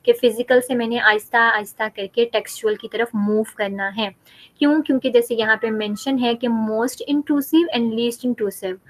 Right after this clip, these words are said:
वही चीज़ कि वो बच्चे को physical वाला ज़्यादा से ज़्यादा वहाँ पे आपके, अ, वो आपके ऊपर dependent है,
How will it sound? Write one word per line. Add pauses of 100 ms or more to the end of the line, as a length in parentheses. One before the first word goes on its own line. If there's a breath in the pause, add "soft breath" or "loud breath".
(600 loud breath)
वही
चीज़
कि
वो
बच्चे
को
physical
वाला
ज़्यादा
से
ज़्यादा
वहाँ
पे
आपके,
अ,
वो
आपके
ऊपर
dependent
है,